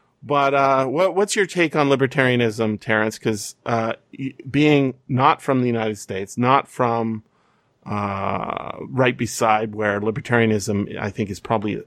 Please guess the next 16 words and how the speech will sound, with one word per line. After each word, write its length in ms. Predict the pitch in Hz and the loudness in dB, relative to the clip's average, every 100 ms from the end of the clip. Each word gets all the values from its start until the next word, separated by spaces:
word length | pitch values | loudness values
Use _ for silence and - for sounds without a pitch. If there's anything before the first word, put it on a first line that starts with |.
| - | -6
at 140 | 110 | -4
its 160 | 107 - | -4 0
most 300 | 110 107 - | 0 0 -6
popular 520 | - 110 110 104 101 | -4 -2 -2 -4 -4
anywhere, 580 | - 113 98 90 - - _ _ _ - | -4 -4 -4 -6 -8 -10 _ _ _ -2
other 180 | 113 113 | 0 4
than, 360 | 110 104 98 - | 4 2 0 -4
you 60 | |
know, 260 | 107 98 95 _ _ _ | -4 -4 -8 _ _ _
amongst 340 | - 110 107 - | 0 4 4 0
the 60 | |
billionaire 760 | 92 117 117 110 101 101 95 - _ _ | -4 0 2 4 2 0 -4 -10 _ _
jet 260 | 120 123 120 | -2 -2 -2
set, 320 | - 101 101 _ _ _ _ _ _ - | -4 -4 -4 _ _ _ _ _ _ -6
uh, 380 | 104 98 95 95 | -2 0 0 0
planetary, 840 | 120 113 107 - 104 95 95 95 | 0 2 2 2 2 2 -4 -8